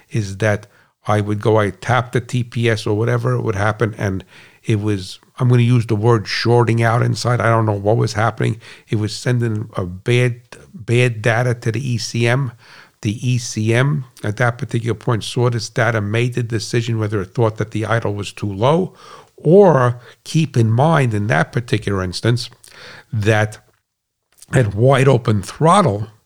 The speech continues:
so you're going to pass somebody, most of the logics are to, with those auxiliary bypass valves, the stepper motors, to open that up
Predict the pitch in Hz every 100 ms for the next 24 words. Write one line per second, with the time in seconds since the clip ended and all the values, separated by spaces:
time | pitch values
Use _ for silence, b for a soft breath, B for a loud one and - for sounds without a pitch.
0 | _ _ _ B B B - 139 127 135
1 | 135 120 - 127 165 - 110 104 101 104
2 | 110 B B B _ 117 139 - 127 101
3 | 101 87 110 127 123 120 - - - 151
4 | 175 101 - B B B _ - 113 107
5 | 107 110 104 120 117 101 92 120 107 107
6 | 98 104 107 107 110 101 107 107 107 -
7 | - 117 113 104 104 110 101 - - 160
8 | 139 120 110 107 139 185 -